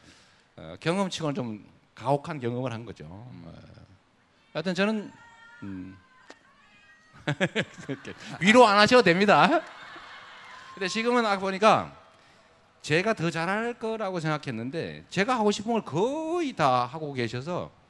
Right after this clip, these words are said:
Speaker 1: 정말 아까 말씀드렸던 것처럼 "어, 잘 됐네." 어, 이런 생각이 듭니다.
Speaker 2: 예.
Speaker 1: 네, 그리고
Speaker 2: 거기까지?
Speaker 1: 한-, 예, 한편으로 이것도 있어요.
Speaker 2: 어.
Speaker 1: 제가 경선 때 그렇게 막 안 했으면은 그렇게 안 됐을지도 모른다. <laughs> 라는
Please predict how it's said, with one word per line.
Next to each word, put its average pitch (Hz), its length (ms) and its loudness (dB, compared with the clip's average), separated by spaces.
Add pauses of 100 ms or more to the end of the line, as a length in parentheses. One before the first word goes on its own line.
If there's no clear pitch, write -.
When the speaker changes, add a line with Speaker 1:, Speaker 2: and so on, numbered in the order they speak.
(320)
Speaker 1:
정말 185 240 -2
아까 175 140 -2
말씀드렸던 151 480 -6
것처럼 113 340 -6
"어, 220 80 0
잘 - 220 -4
됐네." 214 500 -2 (580)
어, 95 180 -8
이런 139 160 -6
생각이 135 300 -8
듭니다. 92 340 -12 (240)
Speaker 2:
예. 123 260 -6 (440)
Speaker 1:
네, 90 240 -10
그리고 170 160 0
Speaker 2:
거기까지? 165 480 0
Speaker 1:
한-, 104 80 -6
예, 120 80 -2
한편으로 220 440 0
이것도 185 260 0
있어요. 110 440 -8
Speaker 2:
어. 110 260 -12 (760)
Speaker 1:
제가 185 300 0
경선 220 380 -6
때 190 100 -6
그렇게 185 280 -4
막 185 140 -8 (1500)
안 165 160 0
했으면은 165 500 -2 (320)
그렇게 170 180 -6
안 131 140 -6
됐을지도 165 420 -2
모른다. 107 500 -2 (340)
<laughs> - 360 -10
라는 247 460 6